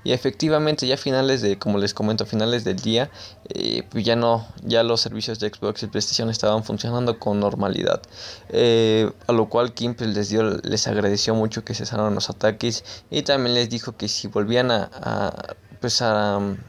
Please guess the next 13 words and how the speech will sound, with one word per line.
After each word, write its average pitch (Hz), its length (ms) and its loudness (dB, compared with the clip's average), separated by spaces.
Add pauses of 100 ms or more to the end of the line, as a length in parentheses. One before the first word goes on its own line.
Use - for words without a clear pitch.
(220)
hacer 120 600 -2
estos 117 400 -4 (280)
ataques 117 460 -2
que - 140 -4
la 98 100 2
verdad 104 240 2
son 117 160 -4
muy 120 140 0
molestos 113 520 -2
para 90 220 -2
la 107 140 0
comunidad 107 520 0
gamer, 113 400 0